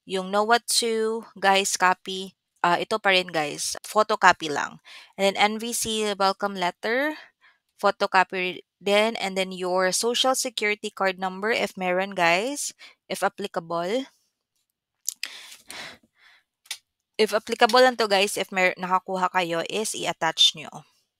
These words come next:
Since, uh, sa I seven six five, then nilagay nyo yung social security. O, if meron lang, guys, ah. Photocopy lang din. And then scanned or photocopies or forms,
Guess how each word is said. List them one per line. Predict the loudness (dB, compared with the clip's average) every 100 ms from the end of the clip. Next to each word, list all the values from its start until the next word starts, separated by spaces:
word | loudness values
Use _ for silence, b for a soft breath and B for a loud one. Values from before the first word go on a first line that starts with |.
| _ _ B B B B
Since, | -6 4 6 6 2 4
uh, | 6 6
sa | 4 4
I | 4 4
seven | -2 -4 -6
six | -6 -4
five, | 2 2 2
then | -2 -4 -6 -18 _ -8
nilagay | -2 0 0 -2
nyo | -4 -10
yung | -8 -8 -8
social | -6 -6 -4 -6
security. | -10 -10 -10 -10 -14 -16 -16 _ B B B _ _ _ _ 4
O, | 4
if | 4 -2 2
meron | 4 4 4 0
lang, | -4
guys, | -4 -6 -6 -6
ah. | -6 -10 _ _ _ _ _
Photocopy | 0 0 0 0 0 0 -4
lang | -4 -6
din. | -6 -6 -8 -16 B B B B B B -4
And | -2 0
then | 0
scanned | -2 0 4 4 4 0
or | -4
photocopies | -4 -4 -2 0 -2 -2 -6
or | -6
forms, | -6 0 0 0 -4 -8